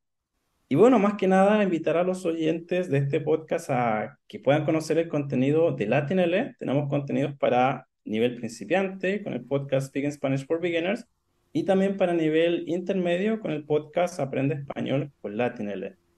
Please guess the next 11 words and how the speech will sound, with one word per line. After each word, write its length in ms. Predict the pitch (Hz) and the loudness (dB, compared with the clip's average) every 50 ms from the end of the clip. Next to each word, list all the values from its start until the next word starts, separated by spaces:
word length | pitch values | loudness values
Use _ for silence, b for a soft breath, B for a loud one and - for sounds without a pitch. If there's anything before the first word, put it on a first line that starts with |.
| _ _ _ - | _ _ _ -2
Incluso 760 | 131 147 147 143 117 139 156 147 - - 214 - - - - | 0 0 0 0 2 0 0 0 0 0 0 -2 -2 -4 -4
también 260 | 127 127 135 143 151 | -2 0 2 2 2
hay 80 | 165 180 | 0 -2
un 100 | 185 185 | -2 -4
podcast 360 | 180 170 170 - 196 185 185 | -4 -6 -4 -4 -4 -4 -4
de 60 | 185 | -4
negocio 480 | 180 180 180 165 156 165 170 - 226 226 | -4 -4 -2 -2 -2 -2 -2 -4 -4 -6
que 60 | 214 | -6
se 180 | 202 208 - 139 | -6 -6 -4 0
llama 640 | 139 139 143 143 151 156 160 160 156 147 147 - - _ | 2 2 4 4 2 2 0 -2 -4 -4 -6 -10 -16 _
Aprende 880 | - 110 117 127 135 143 151 151 165 160 165 160 160 156 151 143 135 | -8 -6 -4 0 0 0 0 0 0 0 0 0 0 0 -2 -4 -8